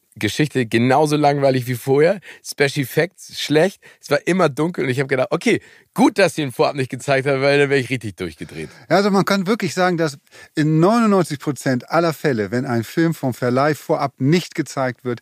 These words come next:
Speaker 2: der Film schlecht ist. Deshalb hab ich gesagt,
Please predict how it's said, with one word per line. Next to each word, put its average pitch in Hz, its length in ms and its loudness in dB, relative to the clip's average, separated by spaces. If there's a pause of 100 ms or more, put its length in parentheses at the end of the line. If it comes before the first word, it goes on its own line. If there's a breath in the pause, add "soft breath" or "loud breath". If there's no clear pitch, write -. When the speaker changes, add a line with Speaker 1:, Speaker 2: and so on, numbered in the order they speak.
(200 soft breath)
Speaker 2:
der 120 80 -6
Film 117 180 -4
schlecht - 340 -8
ist. 175 200 -18 (760 loud breath)
Deshalb 208 380 0
hab 190 140 0
ich 175 80 -6
gesagt, 180 500 -6